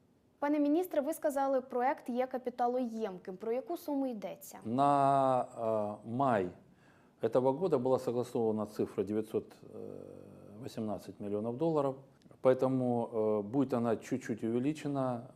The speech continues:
Speaker 2: или, ну, уменьшена вряд ли, скорее всего. Сейчас идут окончательные расчёты,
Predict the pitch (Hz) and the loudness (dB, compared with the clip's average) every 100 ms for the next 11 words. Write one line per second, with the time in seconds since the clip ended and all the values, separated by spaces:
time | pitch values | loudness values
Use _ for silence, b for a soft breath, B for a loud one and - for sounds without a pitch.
0 | 113 113 110 110 107 104 98 95 92 92 | -14 -8 -4 0 2 2 4 2 0 -8
1 | - b b b 123 123 120 113 - 120 | -14 b b b -2 2 2 0 -2 -2
2 | 127 160 156 104 - 107 98 - - - | 2 2 2 -4 0 0 0 -2 -4 0
3 | 143 120 123 123 117 131 127 95 104 110 | -2 -2 -4 -4 -6 -4 -4 -2 -2 -2
4 | 113 - 170 151 | -2 -4 -4 -4